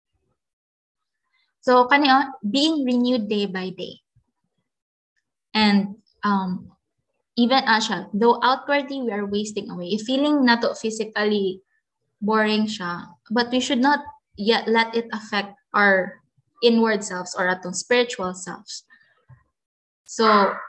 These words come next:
kani siya, murag mo ni siya ang akong highlight verse sa akong pandemic. No? God continually makes us new. Every moment of every day brings a fre-, fresh beginning.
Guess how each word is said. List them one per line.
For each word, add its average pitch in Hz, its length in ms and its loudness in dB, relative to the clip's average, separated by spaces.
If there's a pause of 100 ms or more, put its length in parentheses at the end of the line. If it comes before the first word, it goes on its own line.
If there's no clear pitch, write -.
(680)
kani 311 240 2
siya, 277 240 2
murag 233 320 2
mo 240 160 0
ni 302 160 -4
siya 233 240 -2
ang 214 60 -6
akong 202 480 -4 (500)
highlight 233 560 2
verse 208 320 -2
sa 196 80 -8
akong 190 240 -10
pandemic. 175 560 -4 (720)
No? 175 320 -8 (800)
God 262 400 4
continually 233 800 0
makes 202 400 -4
us - 240 -8
new. 190 400 -4 (720)
Every 240 320 2
moment 226 460 2
of 202 100 -10
every 202 320 -2
day 190 240 -2
brings 254 560 -2
a 220 160 -8
fre-, 202 260 -6 (220)
fresh 220 480 0
beginning. 180 560 -4